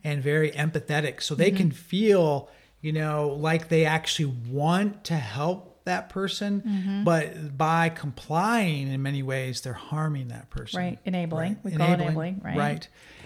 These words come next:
Speaker 1: And as opposed to kind of stepping into what are you afraid of?
Speaker 2: Right.
Speaker 1: Right.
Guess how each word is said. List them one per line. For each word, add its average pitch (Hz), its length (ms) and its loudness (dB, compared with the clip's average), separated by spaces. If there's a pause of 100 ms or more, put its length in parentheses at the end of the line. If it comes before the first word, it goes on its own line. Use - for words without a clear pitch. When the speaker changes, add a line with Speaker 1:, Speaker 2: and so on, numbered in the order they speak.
(120)
Speaker 1:
And 160 520 2 (140)
as 165 220 0
opposed 156 540 -2
to 160 100 0
kind 156 180 -4
of 147 100 -4
stepping 160 380 0
into 165 240 4
what 143 200 0
are 143 40 0
you 139 140 -2
afraid 123 320 -8
of? 120 260 -14
Speaker 2:
Right. 185 260 -2
Speaker 1:
Right. 135 200 -6